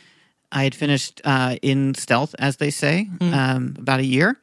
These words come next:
Speaker 1: I came out at work, so the last piece of the puzzle, I changed my name, changed my gender marker. And then I was just really fucking bored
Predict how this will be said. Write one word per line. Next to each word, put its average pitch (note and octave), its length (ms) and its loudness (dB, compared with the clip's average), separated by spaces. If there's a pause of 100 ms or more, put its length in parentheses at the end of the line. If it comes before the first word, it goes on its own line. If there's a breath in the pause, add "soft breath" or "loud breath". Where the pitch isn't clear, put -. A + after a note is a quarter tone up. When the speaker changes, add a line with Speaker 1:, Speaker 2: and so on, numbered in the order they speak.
(880 soft breath)
Speaker 1:
I C3 100 -2
came C#3 240 -2
out C3 140 4
at - 80 -4
work, C#3+ 240 -2
so B2+ 180 -4
the B2+ 100 -4
last A#2+ 260 -4
piece - 200 -4
of B2+ 40 -4
the C3+ 80 -2
puzzle, D3+ 340 -2
I C3 80 0
changed B2+ 400 -4
my A#2 140 -4
name, C#3+ 420 0 (300)
changed B2 180 -4
my A#2 120 -4
gender B2 280 -4
marker. C3 540 -2
And C3+ 280 0
then C3+ 100 0
I C3+ 120 0
was C3 120 -2
just B2 160 -10
really B2 220 0
fucking C3+ 300 -2
bored B2+ 320 2